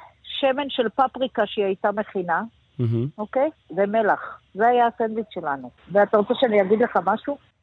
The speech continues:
Speaker 1: אני לא מחליפה אותו בשום סנדוויץ' אחר בעולם.
Speaker 2: די.
Speaker 1: אחד הדברים הטעימים, שאתה תטעם בחייך, אני אומרת לך אמיתי, פפריקה שהיא הייתה מכינה, זה לא איזה פפריקה שהיית קונה.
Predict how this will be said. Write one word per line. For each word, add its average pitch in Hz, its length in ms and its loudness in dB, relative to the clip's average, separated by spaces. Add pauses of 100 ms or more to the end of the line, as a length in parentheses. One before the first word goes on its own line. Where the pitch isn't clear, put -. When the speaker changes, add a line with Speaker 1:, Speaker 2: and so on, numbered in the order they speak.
Speaker 1:
אני 190 180 -6
לא 214 120 -2
מחליפה 214 400 -4
אותו 202 240 -4
בשום 175 500 -6 (160)
סנדוויץ' 143 380 -8
אחר 147 260 -6
בעולם. 147 440 -8 (240)
Speaker 2:
די. 85 260 -6 (340)
Speaker 1:
אחד 247 240 -2
הדברים 214 480 0
הטעימים, 208 560 -2 (320)
שאתה 185 400 0 (500)
תטעם 226 460 0
בחייך, 226 580 2
אני 185 200 -4
אומרת 226 240 -6
לך - 220 -8
אמיתי, 196 400 -8 (360)
פפריקה 262 440 -4
שהיא 254 280 -4
הייתה 214 260 0
מכינה, 160 480 -8
זה 185 100 -4
לא 233 160 0
איזה 226 160 -2
פפריקה 180 440 -4
שהיית 175 300 -6 (100)
קונה. 165 220 -14